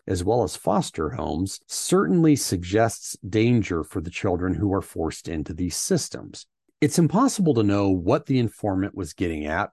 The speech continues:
or if they even intended anything more than a creepy story.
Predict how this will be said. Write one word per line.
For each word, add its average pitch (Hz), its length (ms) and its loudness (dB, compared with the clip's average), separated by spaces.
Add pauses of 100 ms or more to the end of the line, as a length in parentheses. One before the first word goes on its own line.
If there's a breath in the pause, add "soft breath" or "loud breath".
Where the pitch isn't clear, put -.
or 110 240 2
if 110 200 0
they 117 140 2
even 110 380 0
intended 107 560 -2
anything 92 400 -2
more 87 240 -2
than 87 100 -6
a 87 60 -6
creepy - 360 -8
story. 131 560 -2